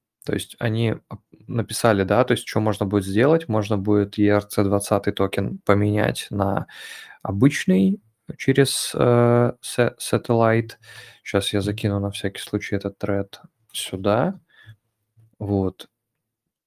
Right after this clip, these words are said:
Может, кому-то пригодится. И там, в общем, достаточно он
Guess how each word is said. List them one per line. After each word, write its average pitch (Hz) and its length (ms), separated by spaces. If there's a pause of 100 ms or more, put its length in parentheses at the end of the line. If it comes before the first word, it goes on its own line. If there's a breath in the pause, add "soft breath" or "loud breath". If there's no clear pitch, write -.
(1000)
Может, 110 260
кому-то 104 320
пригодится. 104 560
И 104 40
там, 113 340 (140)
в 113 60
общем, - 280
достаточно - 760
он 104 320